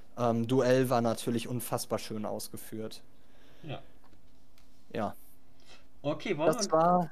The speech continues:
Speaker 2: wollen wir ganz kurz was overall zu Star Wars Visions noch zum Ende
Speaker 1: Genau,
Speaker 2: sagen,
Speaker 1: Star Wars
Speaker 2: dann,
Speaker 1: Visions.
Speaker 2: äh, auch abschließen?
Speaker 1: Genau.
Speaker 2: Ja.
Speaker 1: Kommt eine zweite Staffel.
Speaker 2: Ist noch nicht bekannt.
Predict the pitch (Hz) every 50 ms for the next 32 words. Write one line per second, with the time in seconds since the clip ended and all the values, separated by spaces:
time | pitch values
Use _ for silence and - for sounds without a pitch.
0 | - - 170 170 226 233 202 175 185 - - - 185 - 156 147 139 - 120 131
1 | 135 131 85 67 110 120 131 135 - 110 104 - 92 92 92 92 92 - 95 92
2 | 95 101 104 107 104 98 101 104 - - - - - 107 113 120 127 120 117 123
3 | 127 131 131 123 123 110 107 104 104 107 117 113 104 104 101 101 110 104 98 98
4 | 98 104 - - - - - - - - 95 - - - - - - - 95 90
5 | - - 117 123 135 135 - - - - - - - - - - - - - -
6 | - - - 139 139 131 120 110 101 101 - - - - - 143 117 - - -
7 | 165 170 - 131 - 170 156 - - - 143 143 - - 139 - - 131 113 -
8 | - 101 98 92 - - - - - - - - - - - - - - - -
9 | - - - - - - - - - - - - - - 180 165 165 180 175 170
10 | 165 156 156 156 - - 143 139 - 143 139 143 151 151 -